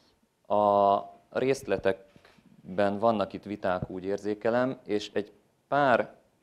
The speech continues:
érdekes ellentmondás megütötte a fülemet. Ugye, amikor nagyjából két héttel ezelőtt kedden a Design Terminálban volt egy ilyen százharminc-száznegyven fős rendezvény, hasonló témakörben, kerekasztal beszélgetés, akkor, ö, ott is egy,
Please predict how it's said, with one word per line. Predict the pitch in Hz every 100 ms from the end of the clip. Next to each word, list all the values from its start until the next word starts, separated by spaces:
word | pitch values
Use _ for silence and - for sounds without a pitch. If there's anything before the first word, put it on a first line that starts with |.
| -
érdekes | 113 120 107 101 104
ellentmondás | 107 101 95 98 95 98 -
megütötte | 104 98 98 - 92
a |
fülemet. | 90 92 95 107 - _ _ _ _ _ _ _ _ _ _ _ -
Ugye, | 104
amikor | 110 110 117
nagyjából | 127 139 110 107
két | 104 120 113
héttel | 104 101
ezelőtt | 110 104 98 95
kedden | - 104 98 98
a |
Design | 95 104 98
Terminálban | 92 95 95 95 92 95 95
volt | 101
egy | 98
ilyen | 95 95
százharminc-száznegyven | - 98 98 92 92 - 95 95 90 92
fős | 92 98 90 - -
rendezvény, | 95 104 98 92 95 98
hasonló | 98 104 101 92
témakörben, | 92 104 98 - 98 95 98
kerekasztal | 104 101 101 - 95
beszélgetés, | 98 - 101 101 117 - - - - - - - _ _ _ _
akkor, | 104 107 - - 113 110
ö, | 110 107 107 107 -
ott | 135 156 -
is | 110 -
egy, | 110 104 104 104 -